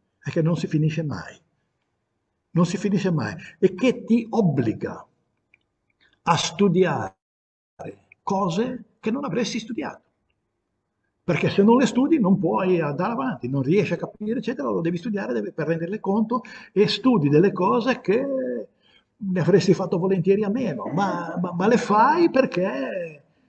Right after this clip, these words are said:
eh, a un certo punto è, è, è scritta in dieci lingue diverse questa maledetta astronomia, e bisogna studiarle tutte e dieci prima o poi,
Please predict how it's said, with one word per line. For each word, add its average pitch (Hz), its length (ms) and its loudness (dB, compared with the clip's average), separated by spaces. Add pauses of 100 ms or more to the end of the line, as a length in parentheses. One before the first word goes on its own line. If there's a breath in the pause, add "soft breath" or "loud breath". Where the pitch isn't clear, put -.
eh, 156 560 -12
a 185 80 -4
un 196 100 -2 (100)
certo 233 280 0
punto 233 420 0
è, 123 140 -8 (200 soft breath)
è, 101 360 -6 (1160)
è 247 120 -2
scritta 220 400 4
in 151 80 4
dieci 190 320 4
lingue 226 240 4
diverse 135 480 0
questa - 260 -18
maledetta 113 460 -4
astronomia, 107 640 -20 (680)
e 175 100 -4
bisogna 175 200 6
studiarle 214 440 0
tutte 226 200 -2
e - 20 -4
dieci 135 420 -4
prima 98 260 -10
o - 80 -20
poi, - 360 -16